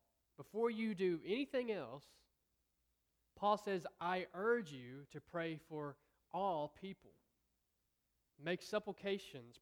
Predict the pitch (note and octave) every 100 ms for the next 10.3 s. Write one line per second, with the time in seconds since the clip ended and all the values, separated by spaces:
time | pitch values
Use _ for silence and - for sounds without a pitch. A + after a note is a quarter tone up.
0 | - G3+ G#3+ F3+ C3 A#2+ - - _ _
1 | _ _ _ F3+ G3+ - F#3+ F#3+ - C#3+
2 | C3 B2+ A#2+ D#3 D#3+ C#3+ C3 F3 E3 B2
3 | A2 - _ _ _ _ _ _ _ _
4 | _ _ _ _ - D3+ C3+ B2 A2+ A2+
5 | _ _ _ _ _ _ _ _ _ _
6 | F3+ F3+ F3 A3+ A3+ F3+ C#3+ - F3+ A#3+
7 | B3 F3+ - D3+ B2+ C3+ E3+ - _ _
8 | _ _ _ _ - G#3 A#3 F3 D3+ G3+
9 | - G3+ F3+ E3 G3+ G#3+ F#3+ F3 F#3 -
10 | F3 D3 C3+